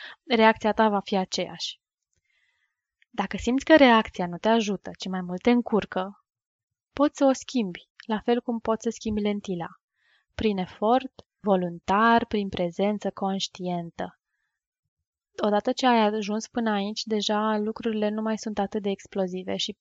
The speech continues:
poți controla cât de cât ce urmează să faci. Um, după multe, multe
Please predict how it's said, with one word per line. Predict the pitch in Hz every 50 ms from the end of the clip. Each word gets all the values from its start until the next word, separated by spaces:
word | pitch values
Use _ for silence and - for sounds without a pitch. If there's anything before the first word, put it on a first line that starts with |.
| _
poți | - 226 226 226 - - -
controla | - - 208 196 190 - 196 185 185 185 180 175 -
cât | - - 233 - -
de | - 190 196
cât | 185 - - 196 - - -
ce | - - 196
urmează | 185 180 185 180 185 180 185 180 -
să | -
faci. | 180 - - 170 170 - - - - _ - - - - _ _ _ _ _ _ _ _ _ - - _ _ _ _ _ _ _ _ _ _ _ -
Um, | 247 214 202 190 190 190 185 180 185 185 185 202 196 190
după | 185 208 - 202 196
multe, | 196 208 226 262 294 277 247 214 208 208 220 208
multe | 208 214 220 220 208 202 - - 196 190 185 180 180 180